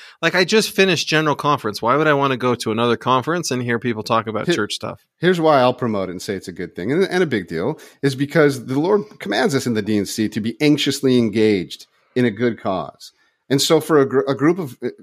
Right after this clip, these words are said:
Speaker 2: faithful disciples of Christ to g-, put all this effort into gathering together and continuing their faithfulness is a good thing. It's a great thing.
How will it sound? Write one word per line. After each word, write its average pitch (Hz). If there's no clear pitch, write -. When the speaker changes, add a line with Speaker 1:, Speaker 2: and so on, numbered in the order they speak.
Speaker 2:
faithful 143
disciples 135
of 123
Christ 98
to 95
g-, -
put 131
all 131
this 202
effort 131
into 117
gathering 156
together 123
and 127
continuing 143
their 120
faithfulness 107
is 127
a 143
good 196
thing. 208
It's -
a 110
great 170
thing. -